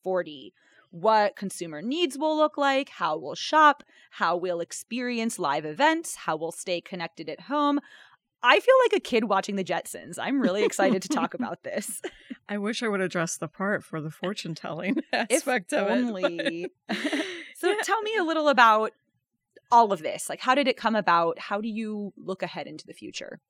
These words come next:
Speaker 2: Sure. So I manage our research here, as you said, uh, looking at tech and how it changes commerce.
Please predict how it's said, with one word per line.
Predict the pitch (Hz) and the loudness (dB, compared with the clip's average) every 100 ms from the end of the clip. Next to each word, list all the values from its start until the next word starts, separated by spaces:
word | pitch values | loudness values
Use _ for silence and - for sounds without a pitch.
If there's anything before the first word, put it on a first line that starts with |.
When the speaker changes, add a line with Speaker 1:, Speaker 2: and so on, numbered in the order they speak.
| _ - | _ -6
Speaker 2:
Sure. | - 480 185 196 | 2 6 6 6
So | 202 - 311 277 | 0 2 4 6
I | 269 349 | 6 4
manage | 330 277 262 240 | 4 4 4 4
our | 240 | 6
research | 202 190 - 196 - | 6 4 2 -2 2
here, | 196 180 | 4 4
as | 175 | 2
you | 175 | -2
said, | - 160 156 147 | 0 0 0 0
uh, | 151 156 | 0 0
looking | 160 - 160 | -2 -2 -2
at | 151 - | -2 -2
tech | - 202 185 | 0 0 0
and | 190 | -2
how | 156 | -4
it | - | -4
changes | 139 139 107 | -6 -6 -8
commerce. | - 277 254 247 240 - | -2 4 6 6 6 2